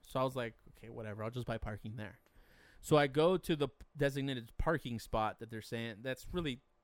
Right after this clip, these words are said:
I was assuming was closest to where I was going. And I go in there, and they're like, "Oh, are you prepaid?"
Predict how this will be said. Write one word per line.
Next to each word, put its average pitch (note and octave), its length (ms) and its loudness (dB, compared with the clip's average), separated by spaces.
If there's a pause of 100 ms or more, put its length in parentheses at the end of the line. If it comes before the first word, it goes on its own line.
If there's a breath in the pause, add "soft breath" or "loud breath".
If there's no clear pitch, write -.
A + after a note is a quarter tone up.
(120)
I B2+ 60 0
was C3+ 140 2
assuming C#3+ 520 2
was A2 120 -2
closest A#2 580 -2
to G#2+ 200 2
where G#2+ 240 4
I G#2 60 6
was G#2 160 0
going. G#2+ 380 -2 (680 soft breath)
And D#3 420 6
I D3 120 6
go F#3+ 260 8
in G#3+ 140 4
there, C#3 440 8 (320)
and C#3+ 300 4
they're D3+ 120 6
like, C#3+ 200 4
"Oh, D3 160 6
are C3+ 80 8
you C3+ 160 6
prepaid?" D#3 680 2